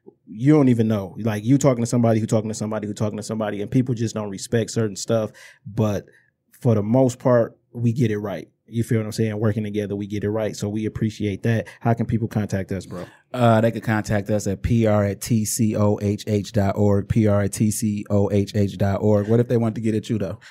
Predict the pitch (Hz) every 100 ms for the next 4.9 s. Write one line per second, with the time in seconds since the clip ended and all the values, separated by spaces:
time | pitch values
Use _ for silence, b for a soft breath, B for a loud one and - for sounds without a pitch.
0 | B 117 107 101 - 117 113 107 120 120
1 | 113 113 107 104 95 - 120 110 - 113
2 | - - 110 - 107 - 98 - 120 113
3 | 101 113 104 - 107 - 101 98 95 120
4 | 117 110 98 B B 104 104 104 101